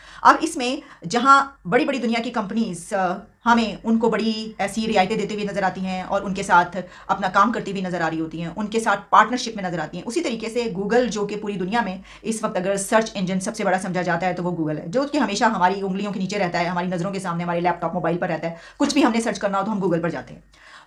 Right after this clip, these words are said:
तो देखें, Google ने India के लिए ये किया है कि a new state of India focused initiatives in the A I space have been announced by Google at its annual Google for India event today।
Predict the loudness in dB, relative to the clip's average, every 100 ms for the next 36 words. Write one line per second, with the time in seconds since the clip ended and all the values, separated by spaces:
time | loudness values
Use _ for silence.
0 | 6 8 8 4 0 0 4 4 2 -4
1 | -2 0 0 0 -2 -2 -2 -2 -2 -4
2 | -6 -4 -4 -2 -2 -2 0 0 0 -4
3 | -2 -2 -2 0 2 2 -2 -2 -2 -2
4 | -2 -4 -4 -4 -4 -4 0 2 0 -2
5 | -4 -2 0 0 2 -2 -2 -2 -2 0
6 | 2 2 2 0 2 0 0 -6 -2 0
7 | 0 -2 0 -2 -2 -2 -2 -2 -2 -2
8 | -2 -2 -2 -2